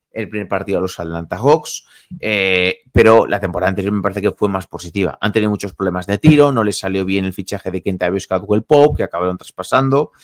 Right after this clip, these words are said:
Kentavious Caldwell-Pope ya hemos visto que no ha funcionado porque ha sido una de las piezas de intercambio por, eh, Desmond Bane, y creo que en ataque han rendido muy mal. Sí que es cierto que tiene el hándicap, tiene el hándicap de las lesiones, que ha estado lesionado Pablo Banchero, que ha estado lesionado,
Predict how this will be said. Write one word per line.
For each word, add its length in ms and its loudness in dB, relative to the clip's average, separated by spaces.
Kentavious 360 -2
Caldwell-Pope 540 2
ya 80 0
hemos 180 -2
visto 180 -8
que 80 0
no 60 -4
ha 40 -8
funcionado 420 -4
porque 240 -4
ha 40 -8
sido 380 0
una 220 0
de 80 -4
las 140 -6
piezas 260 -8
de 80 -8
intercambio 680 -2
por, 440 2
eh, 480 2
Desmond 460 -2
Bane, 400 4
y 480 -4
creo 340 2
que 440 0
en 140 -2
ataque 340 0
han 80 0
rendido 300 0
muy 120 -2
mal. 160 -2
Sí 140 -12
que 80 0
es 80 2
cierto 260 6
que 100 -2
tiene 260 -4
el 100 -4
hándicap, 600 -2
tiene 200 0
el 100 2
hándicap 440 0
de 80 -8
las 140 -12
lesiones, 440 -2
que 60 -10
ha 40 -6
estado 200 -4
lesionado 420 -6
Pablo 260 -4
Banchero, 440 0
que 80 -10
ha 80 -12
estado 220 -4
lesionado, 580 -6